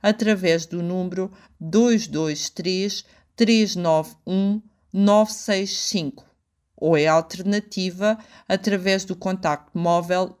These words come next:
nove dois seis, quatro oito zero, seis zero sete ou ainda através do endereço de e-mail deco regiões arroba deco ponto pt.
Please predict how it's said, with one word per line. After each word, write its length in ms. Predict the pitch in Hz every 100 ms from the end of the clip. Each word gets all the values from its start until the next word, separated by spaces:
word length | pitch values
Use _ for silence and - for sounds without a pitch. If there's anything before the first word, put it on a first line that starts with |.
| -
nove 520 | 185 196 202 190 147
dois 380 | 156 147 160 -
seis, 540 | - 196 190 196 - _ _ _
quatro 520 | - 220 202 185 - 156
oito 240 | 156 156
zero, 500 | 160 175 175 175 185 _ _
seis 580 | - - 226 220 214 175
zero 280 | 185 165
sete 560 | - - - 135 - - _ _ _
ou 240 | 147 147 151
ainda 640 | 170 214 226 226 233 226
através 720 | - 190 185 190 175 170 170
do 100 | 165
endereço 520 | 175 175 160 156 -
de 60 | -
e-mail 380 | 175 175 180 185 - _ -
deco 460 | 160 190 196 - -
regiões 640 | 165 165 170 160 190 - -
arroba 480 | 185 185 190 170 185
deco 320 | 180 185 185
ponto 240 | 208 202
pt. 520 | 202 214 - 180 156